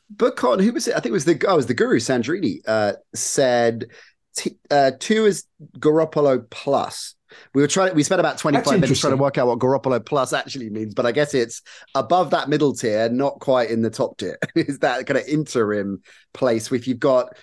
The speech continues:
Speaker 1: if you've got Cousins, Garoppolo, those kind of players that are around the twelve to sixteen marker, and then you've got obviously Allen and Mahomes and co that top five. Is he,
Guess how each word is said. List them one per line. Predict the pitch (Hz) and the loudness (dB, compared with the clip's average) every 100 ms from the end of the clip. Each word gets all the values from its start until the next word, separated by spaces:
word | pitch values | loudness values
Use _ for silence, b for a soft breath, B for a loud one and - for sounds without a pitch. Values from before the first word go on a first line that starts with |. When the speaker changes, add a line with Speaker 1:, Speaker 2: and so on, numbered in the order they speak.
| b b b | b b b
Speaker 1:
if | 135 190 | -8 -4
you've | 151 | -2
got | 156 - | -2 0
Cousins, | 180 170 170 156 | -2 0 0 0
Garoppolo, | - 139 151 151 139 | 0 2 2 2 2
those | 127 135 147 | 4 4 0
kind | - 139 | -2 -4
of | 113 | -4
players | - 117 110 107 | -2 0 2 0
that | 117 101 | -2 0
are | 107 107 | 0 2
around | 117 113 107 | 2 0 -2
the | 104 101 95 92 | 0 0 0 -4
twelve | - 127 117 - | -2 0 0 -2
to | |
sixteen | 98 - - - 117 120 117 | -10 -8 -10 -8 -4 0 0
marker, | 120 127 131 143 196 b b - | 2 0 -2 -4 -6 b b -2
and | 113 | 0
then | 120 | 2
you've | 107 | 0
got | 127 113 | 0 2
obviously | 104 110 104 | 0 -2 -2
Allen | 107 110 104 | 0 0 0
and | 104 101 95 | -2 -4 -4
Mahomes | 101 101 107 95 | -2 0 -2 -2
and | 98 | -6
co | 110 98 | -2 0
that | 92 87 _ - | 0 -4 _ -10
top | - 110 - | -6 -4 -2
five. | 123 107 | 0 0
Is | 113 | 0
he, | 151 | 2